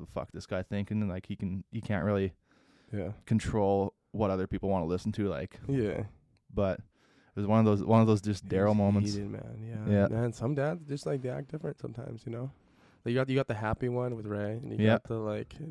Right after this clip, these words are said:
Speaker 2: jacked one that gets off the rigs at night, off the train at
Speaker 1: <laughs>
Speaker 2: night.
Speaker 1: Yeah.
Speaker 2: Fucking come,
Speaker 1: That's,
Speaker 2: needs
Speaker 1: that's
Speaker 2: to come in
Speaker 1: Daryl.
Speaker 2: for his workout. Nobody wants to bother him. Say
Speaker 1: No.
Speaker 2: hi.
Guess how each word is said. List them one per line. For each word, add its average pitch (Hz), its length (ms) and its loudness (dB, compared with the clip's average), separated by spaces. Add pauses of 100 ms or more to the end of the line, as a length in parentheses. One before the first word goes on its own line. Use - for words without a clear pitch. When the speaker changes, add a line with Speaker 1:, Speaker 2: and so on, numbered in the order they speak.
(100)
Speaker 2:
jacked 110 360 -6
one 113 120 -2
that 110 100 -2
gets 107 200 -8
off 107 160 -2
the 107 100 -4
rigs 104 320 -4
at 117 80 -6
night, 113 320 -4
off 117 160 -6
the 117 80 6
train 107 320 0
at - 60 -4
Speaker 1:
<laughs> - 20 -6
Speaker 2:
night. 110 280 -2
Speaker 1:
Yeah. 101 200 4
Speaker 2:
Fucking 113 240 -8
come, 113 120 -6
Speaker 1:
That's, 110 100 -2
Speaker 2:
needs 110 60 -4
Speaker 1:
that's 117 180 0
Speaker 2:
to 110 40 -10
come 120 120 2
in 104 60 4
Speaker 1:
Daryl. 107 80 4
Speaker 2:
for 113 60 2
his 110 100 0
workout. 110 500 -2
Nobody 117 340 -4
wants 113 180 -2
to 117 40 -18
bother 110 260 0
him. 110 140 -4 (140)
Say 107 80 0
Speaker 1:
No. 107 60 6
Speaker 2:
hi. 107 280 0